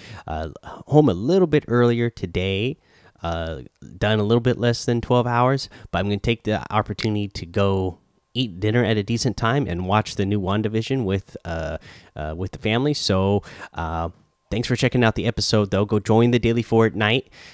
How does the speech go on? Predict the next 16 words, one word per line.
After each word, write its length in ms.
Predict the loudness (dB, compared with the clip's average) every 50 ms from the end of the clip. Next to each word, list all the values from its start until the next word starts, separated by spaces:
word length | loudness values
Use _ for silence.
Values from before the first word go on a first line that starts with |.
| -8 -2
Discord, 540 | 0 0 0 0 0 0 2 2 2 0 -2
uh, 180 | -2 -4 -4 -4
because, 460 | -4 -6 -4 -2 0 0 0 -2 -4 -8 -12 -20 -20 -12
you 160 | -8 -4 -2
know, 260 | -2 -2 -2 -4 -6 -10 _ -6
I 140 | -4 -4 -4
do 240 | -4 -4 -4 -4
plan 340 | -4 -2 -2 0 2 2 2
on, 380 | 2 4 2 2 2 2 0 -2 -6 -14 -20 -20 -20 _
you 180 | -14 -10 -8 -6
know, 220 | -4 -4 -6 -6 -8 -14 -20 -20 -18 -10
definitely 580 | -4 -2 -2 0 0 2 2 2 2 2 0 0
Sunday 440 | 0 0 0 2 2 0 0 0 -2
and 280 | -2 -2 -2 -2 0 0
this 260 | 0 0 0 -2 -4
weekend, 600 | -4 -2 -2 -2 -2 0 0 0 0 0 -2